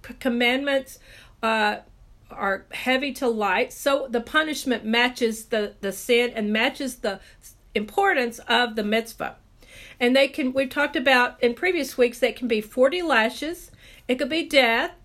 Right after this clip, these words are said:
it could be karet, which is cut off at the hands of heaven,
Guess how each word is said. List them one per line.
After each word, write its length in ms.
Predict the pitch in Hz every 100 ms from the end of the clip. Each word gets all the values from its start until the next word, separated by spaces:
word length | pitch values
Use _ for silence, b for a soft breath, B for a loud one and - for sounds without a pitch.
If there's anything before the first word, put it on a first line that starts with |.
| - - -
it 140 | 240
could 120 | 247 226
be 280 | 226 220 -
karet, 600 | - 233 220 269 392 -
which 200 | 277 262
is 140 | 226
cut 360 | - - 262 262
off 280 | 220 226 254
at 120 | 262
the 80 | 220
hands 340 | 214 226 220
of 100 | 185
heaven, 440 | - 190 196 277